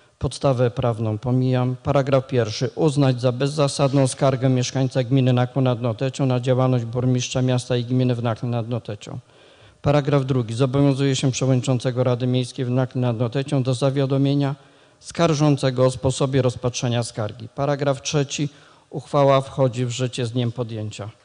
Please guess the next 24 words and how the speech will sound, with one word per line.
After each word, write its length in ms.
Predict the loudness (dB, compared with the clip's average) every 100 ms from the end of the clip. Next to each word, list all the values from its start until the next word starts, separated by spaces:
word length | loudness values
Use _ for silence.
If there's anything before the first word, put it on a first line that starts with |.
| _ _ _ _ _ _ _ _ _ -6
Uzasadnienie. 880 | 0 2 2 2 0 0 -2 -2 -4 -8
Samorządowe 720 | -4 2 4 6 6 6 4 2
Kolegium 440 | 2 4 4 4
Odwoławcze 800 | 4 4 6 6 2 0 0 0 -6 -20 _ -10
w 40 |
Bydgoszczy 560 | -2 0 4 4 4 -2
przekazało 680 | -2 -4 0 2 2 2 4
do 100 | 4
Rady 260 | 2 2
Miejskiej 400 | 2 2 0 0
nad 180 | 0 0
Notecią 440 | -2 -2 -2 -2
skargę 400 | -2 -2 -2 2
mieszkańca 580 | 2 2 0 -2 -2 0
na 120 | -2
działalność 400 | 0 0 2 0
burmistrza 560 | -2 -4 -2 -2 -2 -2
miasta 360 | 0 0 -2 -4
i 80 |
gminy 280 | -2 0 0
w 80 | 0
Nakle 300 | -2 -2 -4
nad 160 | -4 -4
Notecią. 520 | -6 -8 -10 -12